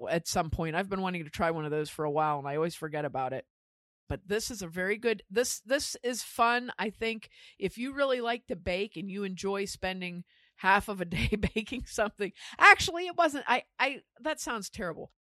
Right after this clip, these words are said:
It really was probably altogether time-wise three hours of, of doing stuff. But a lot of that was, you know, it was rising and everything, you know, but that's, some people don't wanna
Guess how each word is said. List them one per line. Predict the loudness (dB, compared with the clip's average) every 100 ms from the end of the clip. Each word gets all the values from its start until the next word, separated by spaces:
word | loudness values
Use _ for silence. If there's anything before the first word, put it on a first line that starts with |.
| _ _ _
It | -2 -2
really | -2 -2 0 0
was | -4 -6
probably | -4 -2 -2 -2 -2 0
altogether | 2 2 0 -4 -2 -2 -2 -4 -6 -12 -10
time-wise | -6 -2 -2 -2 -2 -2 -4 -8 -14 _ _ _ -6
three | -2 -2 -2
hours | 2 4 4 2 -2
of, | -6 -10 -12 -2
of | -2 -2 -4
doing | -4 -4 -6
stuff. | -6 -6 -8 -14 -20 _ _ _ _ -4
But | 0
a | 4
lot | 4 2
of | 0
that | -2
was, | -2 -6 -8 -12 -12
you | -6 -2
know, | 0 0 -2 -6
it | -6 -4
was | -4
rising | 0 4 4 2 -6 -6
and | -6
everything, | -6 -8 -8 -8 -8
you | -10
know, | -8 -8 -6
but | -6 -6 _
that's, | -4 -4 -8 -12
some | -12 -8
people | -8 -8 -6
don't | -6 -8
wanna | -8 -8 -10